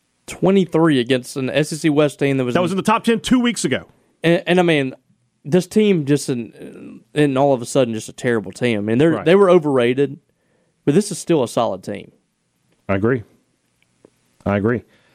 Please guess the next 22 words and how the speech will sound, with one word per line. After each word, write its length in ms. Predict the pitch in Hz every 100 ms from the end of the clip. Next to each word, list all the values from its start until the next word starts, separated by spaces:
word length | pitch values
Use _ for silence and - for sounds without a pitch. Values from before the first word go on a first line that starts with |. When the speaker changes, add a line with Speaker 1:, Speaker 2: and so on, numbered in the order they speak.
| _ -
Speaker 2:
I, 40 |
I, 260 | - 131 - - _ _ _ _ _ _ -
they 220 | 147 165
have, 340 | 160 175 143
they 140 | 165 170
have 160 | 151
not. 340 | 135 180 190 - _ _ _ - -
I 80 |
think 220 | 160 202 -
A 180 | 170 165
and 100 | 147
M 180 | 139
was 120 | 127 -
probably 260 | 120 120
their 100 | 110
closest 480 | - 127 120 - 110
to 80 | -
playing 280 | - 120 104
a 80 |
totally 460 | 92 - 123 117 120
complete 540 | - 101 - 117 117
game. 380 | 110 110 117 117